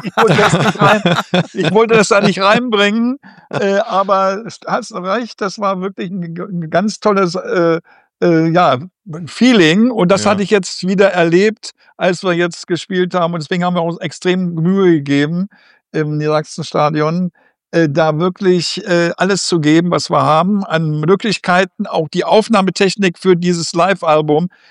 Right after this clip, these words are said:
Speaker 1: ist
Speaker 2: Mhm.
Speaker 1: eine totale, äh, äh, außergewöhnliche. Wir haben mit Drohnen das Ganze aufgenommen.
Speaker 2: Mhm.
Speaker 1: Und da bekommst du Perspektiven und da bekommst du eine Energie und eine Dynamik rein,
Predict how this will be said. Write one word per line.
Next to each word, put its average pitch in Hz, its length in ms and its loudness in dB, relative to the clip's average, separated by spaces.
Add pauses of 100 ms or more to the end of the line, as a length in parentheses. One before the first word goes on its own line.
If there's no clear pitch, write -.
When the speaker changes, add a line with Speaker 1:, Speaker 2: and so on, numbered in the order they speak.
(160)
Speaker 1:
ist 185 220 2
Speaker 2:
Mhm. - 60 -10
Speaker 1:
eine 160 320 -2
totale, 208 800 -4 (440)
äh, 190 240 2
äh, 196 480 -8 (220)
außergewöhnliche. 156 1080 2 (260)
Wir 165 140 2
haben 185 100 2
mit 165 180 2
Drohnen 208 400 4
das 127 140 -4
Ganze 143 340 -2
aufgenommen. 113 680 -4
Speaker 2:
Mhm. 113 380 -6
Speaker 1:
Und - 60 -6
da 170 100 2
bekommst 240 560 -2
du 196 120 0
Perspektiven 196 1000 -2
und 143 100 -6
da 151 100 2
bekommst 214 600 -4
du 226 200 0
eine 202 360 -4 (400)
Energie 202 640 2
und 190 220 -2
eine 180 300 0
Dynamik 175 680 2
rein, 131 500 2